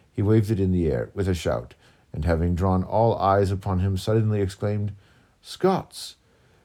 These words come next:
you have this day vanquished the Southrons twice. If you be men, remember Cambus Kenneth, and follow William Wallace to a third victory."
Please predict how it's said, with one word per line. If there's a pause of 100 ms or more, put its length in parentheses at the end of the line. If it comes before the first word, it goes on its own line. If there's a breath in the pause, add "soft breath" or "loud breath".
(120)
you
have
this
day
vanquished
the
Southrons
twice. (540 soft breath)
If
you
be
men, (360 soft breath)
remember
Cambus
Kenneth, (400 soft breath)
and
follow
William
Wallace
to
a
third
victory."